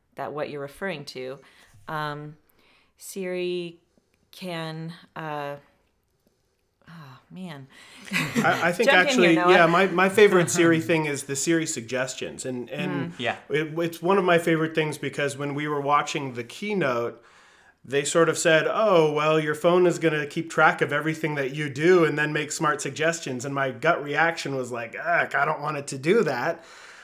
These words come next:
Speaker 2: Um, but it's been one of my favorite features. When I go to search for something, I often have it immediately there. I don't have to type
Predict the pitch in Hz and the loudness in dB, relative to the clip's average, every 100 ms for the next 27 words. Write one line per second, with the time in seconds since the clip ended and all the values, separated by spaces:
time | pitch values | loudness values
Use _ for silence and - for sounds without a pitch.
0 | - 139 151 165 165 165 165 180 185 190 | -16 0 4 6 6 4 6 4 6 4
1 | 190 190 190 185 196 185 180 175 202 175 | 6 6 4 2 2 2 0 0 -2 -2
2 | 120 127 143 143 160 165 156 - 185 202 | -2 -4 -4 0 2 2 2 2 2 0
3 | - 143 - 131 117 131 143 170 123 143 | -4 -4 -4 -6 -4 -4 -4 -6 -6 -8
4 | 131 147 160 170 160 147 135 147 143 135 | -4 -2 -2 -2 -4 -4 -6 -6 -8 -8
5 | 143 165 175 165 143 127 120 127 147 156 | -6 -2 0 -2 -4 -8 -6 -4 -4 -6
6 | 139 123 - 131 | -8 -10 -8 -8